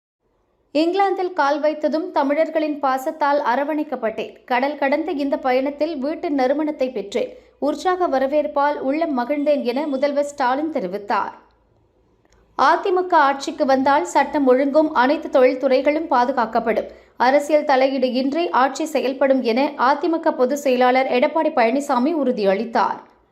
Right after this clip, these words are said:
பாமக நிறுவனர் ராமதாசின் தைலாபுரம் இல்லத்தில் பாமகவின் உறுப்பினர் அடையாள அட்டை மற்றும் உறுப்பினர் படிவம் அச்சிடப்பட்டு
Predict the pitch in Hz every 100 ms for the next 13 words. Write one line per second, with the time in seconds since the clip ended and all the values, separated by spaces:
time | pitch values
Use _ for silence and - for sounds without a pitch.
0 | _ _ _ _ _ - 302 330 370 370
1 | 330 302 311 302 262 247 285 302 285 277
2 | 320 311 262 285 302 302 285 233 240 254
3 | 302 359 320 269 277 320 320 294 285 254
4 | 285 302 294 262 240 262 254 240 233 240
5 | 220 226 311 320 311 277 311 311 302 277
6 | 254 254 254 226 226 269 262 247 240